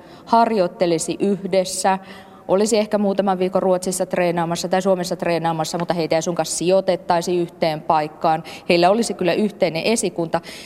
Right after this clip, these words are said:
Eli tämä on vähän sellainen, ainakin minulle jää hieman epäselväksi, että mitä nämä yhteiset joukko-osastot tarkoittavat. Mites Tuija Brax, selvisikö sinulle, että mitä on puhe yhteisistä joukko-osastoista?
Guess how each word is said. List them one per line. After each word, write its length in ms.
Eli 180
tämä 420
on 80
vähän 240
sellainen, 580
ainakin 280
minulle 220
jää 280
hieman 320
epäselväksi, 640
että 160
mitä 300
nämä 240
yhteiset 520
joukko-osastot 880
tarkoittavat. 1080
Mites 280
Tuija 340
Brax, 400
selvisikö 480
sinulle, 360
että 140
mitä 340
on 160
puhe 320
yhteisistä 540
joukko-osastoista? 840